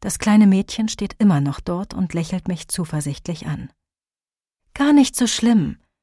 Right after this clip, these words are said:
Einfach Augen zu und springen“, sagt sie, macht einen Schritt nach vorn und springt tatsächlich. „Ah!“, entfährt es mir aus Angst um das Kind, und ich halte mich mit beiden Händen am Geländer fest.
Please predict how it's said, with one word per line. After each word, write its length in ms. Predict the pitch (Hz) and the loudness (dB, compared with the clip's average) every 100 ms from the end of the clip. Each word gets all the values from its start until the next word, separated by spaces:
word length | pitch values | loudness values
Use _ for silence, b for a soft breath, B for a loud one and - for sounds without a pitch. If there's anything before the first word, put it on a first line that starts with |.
| _ _ _ | _ _ _
Einfach 420 | 220 262 - 226 - | 4 4 4 -2 -2
Augen 360 | 190 226 339 311 | 0 0 0 -2
zu 240 | - 311 | -2 -2
und 180 | 320 294 | 0 0
springen“, 640 | - - 320 277 160 - - _ _ _ _ _ _ | -2 -2 6 6 6 0 -10 _ _ _ _ _ _
sagt 340 | 165 156 - - | -4 -2 -2 -6
sie, 260 | - - - _ _ _ _ | -8 -10 -18 _ _ _ _
macht 260 | 190 220 151 | 2 2 2
einen 240 | 185 156 | 2 0
Schritt 320 | - 214 - | -2 -6 -4
nach 180 | 156 - | -6 -6
vorn 340 | - 160 190 | -6 -2 -2
und 140 | 214 175 | -2 -6
springt 380 | - 165 151 - | -6 -4 -4 -4
tatsächlich. 800 | 196 - 240 - - 113 - _ _ _ _ _ _ _ _ _ - | -8 -6 -8 -10 -12 -12 -16 _ _ _ _ _ _ _ _ _ 0
„Ah!“, 360 | 285 285 - B B B B _ _ _ | 4 4 2 B B B B _ _ _
entfährt 440 | 160 - 151 143 | -10 -6 -6 -6
es 120 | 151 - | -4 -4
mir 160 | 143 | -2
aus 240 | 147 - - | -4 -6 -2
Angst 280 | 185 - | 0 0
um 100 | 151 | -4
das 200 | 156 151 | -4 -6
Kind, 340 | - 190 156 - B B B | -4 -4 -4 -8 B B B
und 140 | - 202 | -8 -6
ich 160 | - | -4
halte 200 | 202 - | -4 -2
mich 180 | 190 165 | -2 -2
mit 180 | 160 160 | -4 -4
beiden 320 | 175 202 208 | -4 0 2
Händen 360 | 151 156 160 175 | 2 -2 -2 -4
am 160 | 165 | -4
Geländer 420 | 175 185 151 - 143 | -4 -2 -2 -2 -6
fest. 420 | - - - | -10 -12 -14